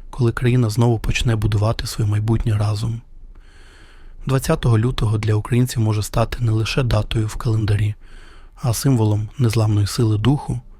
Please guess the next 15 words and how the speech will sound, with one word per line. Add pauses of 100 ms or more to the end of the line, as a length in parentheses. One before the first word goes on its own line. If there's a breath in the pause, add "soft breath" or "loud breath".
(100)
готовності
до
відновлення
та
єдності. (1300 loud breath)
Це
стане
точкою,
з
якої
вони
зможуть
почати
рухатися
вперед,